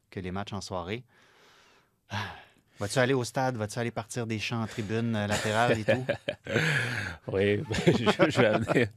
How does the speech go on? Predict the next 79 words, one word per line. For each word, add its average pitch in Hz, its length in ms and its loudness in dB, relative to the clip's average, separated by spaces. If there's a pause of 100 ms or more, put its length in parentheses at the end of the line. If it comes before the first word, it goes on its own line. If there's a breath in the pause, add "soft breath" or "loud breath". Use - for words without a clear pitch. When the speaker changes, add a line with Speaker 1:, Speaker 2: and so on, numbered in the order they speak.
(560 loud breath)
Speaker 2:
ma 104 80 6
pierre 110 240 4
à 110 60 6
l'édifice, 113 540 2
mais 107 460 6
ça 117 180 4
va 113 100 6
être 110 100 -2
compliqué, 131 500 0
c'est - 140 -4
compliqué, 104 480 -2
on 90 120 -2
le 90 40 -6
sait, 120 220 2
hein, 90 180 -2
c'est - 160 -2
un 87 140 -6
Speaker 1:
Parce 82 160 -6
que 104 80 2
pour 185 160 4
la 180 80 6
fin 208 140 0
de 202 40 -6
saison, 139 380 2
je 110 60 -4
veux 98 40 -2
dire, 101 200 0
on, 98 200 0
on 110 220 0
parle 156 220 4
Speaker 2:
T'as - 0 -
Speaker 1:
d'un, - 60 4
Speaker 2:
besoin 113 180 6
de 104 60 0
ça. 101 80 4
Speaker 1:
d'un 117 60 6
moment 135 260 4
charnière, 135 600 2
là. 110 180 0
C'est - 80 -6
un 107 60 0
Speaker 2:
Mais 110 40 2
Speaker 1:
moment 180 120 6
Speaker 2:
oui. - 80 8
Speaker 1:
charnière 165 260 4
où 156 60 6
est-ce 147 100 2
qu'on 117 120 0
décide 135 260 0
d'enlever 127 400 0 (420 loud breath)
un 147 160 4
des 127 140 4
gros 123 200 4
moteurs 139 560 4 (200)
de 110 80 -2
cette 107 220 -4
équipe-là, 151 580 0
dans 117 80 0
Speaker 2:
D'autant 113 220 6
Speaker 1:
une 113 60 2
Speaker 2:
plus. 135 180 0
Speaker 1:
période 131 420 4
où 107 40 0
on 113 140 0
se 101 80 -2
disait 107 240 -2
justement, 127 340 0
ah, 127 120 6
parce - 220 0
qu'ils - 100 -8
sont 139 160 2
à 113 80 2
domicile, 110 500 0
ça 113 80 -4
va 107 100 2
peut-être 123 220 0
les 110 220 -2
amener 110 360 2
à, 98 180 2